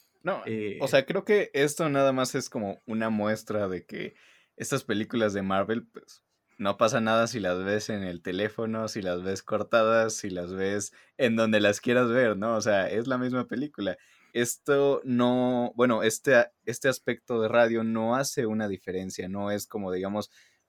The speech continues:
Speaker 1: por así decirlo, en, en las películas de Wes Anderson que tienen diferentes formatos en algunas ocasiones, o, por ejemplo, o sea, es más que nada un es-, un experimento como lo que hacía Christopher Nolan en la que, en las que tiene, pues, películas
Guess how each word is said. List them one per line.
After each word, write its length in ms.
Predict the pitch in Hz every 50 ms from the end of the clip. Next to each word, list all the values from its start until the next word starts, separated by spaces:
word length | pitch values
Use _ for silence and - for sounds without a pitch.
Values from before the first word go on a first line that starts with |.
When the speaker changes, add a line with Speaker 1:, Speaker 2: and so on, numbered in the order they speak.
| _ _
Speaker 1:
por 140 | - 101 90
así 180 | 87 - - 107
decirlo, 500 | 107 104 - 120 107 117 120 123 110 98
en, 540 | 95 92 92 90 92 90 90 - 78 - _
en 120 | - 95 85
las 140 | 85 -
películas 360 | - 98 98 98 - 120 107 92
de 80 | 98 95
Wes 260 | 101 104 104 - -
Anderson 420 | 113 110 110 113 104 - 113 101
que 140 | - - 87
tienen 280 | - - 95 98 101 95
diferentes 520 | 104 87 - 87 90 95 98 - - -
formatos 500 | - 90 87 92 95 95 92 - 95 87
en 120 | 92 90
algunas 380 | 90 90 92 95 95 95 92 -
ocasiones, 720 | 101 - - 98 - - 113 110 110 107 107 104 107 - _ - - - _ _
o, 460 | - 92 95 92 92 92 92 90 - -
por 100 | 95 92
ejemplo, 420 | 90 - 104 98 95 - 110 -
o 100 | - 113
sea, 140 | 131 120 117
es 140 | 127 123 135
más 200 | 139 151 151 -
que 100 | - 151
nada 400 | 147 147 147 151 160 170 180 - _ _ _ _ _ _ _
un 180 | - 123 131
es-, 180 | 135 135 - - _ _
un 160 | 131 147 170
experimento 640 | 165 - - - 110 104 104 110 123 135 127 - 104
como 220 | - 104 95 95
lo 140 | 92 92 87
que 100 | - 95
hacía 240 | 92 - - 110 107
Christopher 480 | - 120 113 - - 120 131 131 127 131
Nolan 320 | 139 139 131 139 135 123
en 120 | 107 101
la 140 | 95 95 92
que, 260 | - - 104 104 - _ _
en 520 | - 117 107 104 104 101 101 98 98 98
las 200 | 98 95 92 -
que 100 | - 104
tiene, 260 | - 117 117 117 120
pues, 220 | - _ - 85 -
películas 840 | - 95 92 104 104 - - 113 110 104 101 92 - - - -